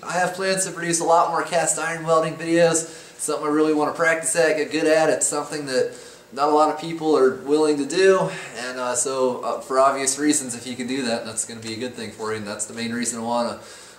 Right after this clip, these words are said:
learn how to weld cast iron. Anyway, if you guys have any suggestions on cast welding videos, any methods you'd like me to try, anything along those lines, please feel free to leave them in the comments below.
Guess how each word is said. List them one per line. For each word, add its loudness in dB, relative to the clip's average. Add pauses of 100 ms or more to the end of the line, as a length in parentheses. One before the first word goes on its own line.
learn -4
how 0
to 4 (220)
weld 4
cast 2
iron. -2
Anyway, 4
if 2
you 4
guys 4
have -2
any -4
suggestions -2
on 0
cast 2
welding -2
videos, -6
any -6
methods -4
you'd -6
like -6
me -10
to -6
try, -2
anything -2
along 0
those 0
lines, 0 (300)
please -2
feel 2
free 2
to 4
leave 8
them -4
in -6
the -12
comments -2
below. 4